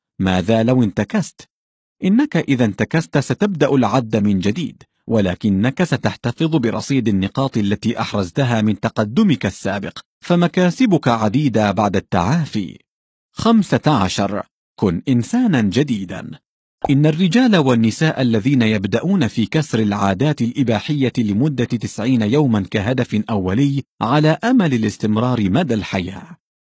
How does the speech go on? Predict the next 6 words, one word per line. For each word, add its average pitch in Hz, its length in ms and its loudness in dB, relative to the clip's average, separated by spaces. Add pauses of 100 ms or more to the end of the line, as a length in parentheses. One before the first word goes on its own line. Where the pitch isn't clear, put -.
(120)
واعلم 110 600 0
أنه 107 440 0
قد 101 120 -2
تبقى - 380 -4
المسارات 104 720 0
العقلية 113 640 -2